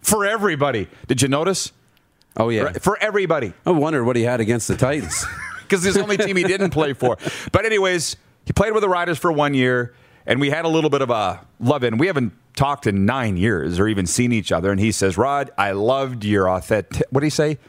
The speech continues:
Speaker 1: "Authenticity, your takes, and your respect." I can't really remember. What did he say?
Speaker 2: Yeah, along those lines, how you, you know, your authentic-, he liked the authenticity, and when you deliver takes that sometimes people don't like,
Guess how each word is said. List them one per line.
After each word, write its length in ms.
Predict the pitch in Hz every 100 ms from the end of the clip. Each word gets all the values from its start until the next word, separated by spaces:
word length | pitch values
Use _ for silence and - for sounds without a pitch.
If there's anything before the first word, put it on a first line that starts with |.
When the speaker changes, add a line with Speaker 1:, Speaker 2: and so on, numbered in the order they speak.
| -
Speaker 1:
"Authenticity, 920 | - 127 127 117 95 156 - 147 143 135
your 180 | 110
takes, 540 | 95 135 135 143 - - - - _ -
and 180 | 107 104
your 160 | 104
respect." 720 | 98 - - 139 139 127 - - _ -
I 60 |
can't 200 | 151 151
really 160 | 120 117
remember. 460 | 104 104 113 95
What 180 | 87 131
did 80 | 151
he 60 | 151
say? 240 | 160 151
Speaker 2:
Yeah, 200 | 127 135
along 260 | 131 135 127
those 200 | 117 107
lines, 300 | 104 101 120
how 80 |
you, 280 | 113 110 104 - - - -
you 80 | 113
know, 280 | 110 107 110
your 180 | 107
authentic-, 300 | 107 110 120
he 60 | 117
liked 220 | 147 170
the 100 | 151
authenticity, 800 | 120 131 107 120 107 95 80 76 -
and 140 | 95
when 100 | 98
you 80 | 98
deliver 320 | 101 107 101
takes 300 | - 107 95
that 100 | 92
sometimes 400 | - 92 95 92
people 220 | 101 82
don't 200 | 85 82
like, 400 | 113 143 101 -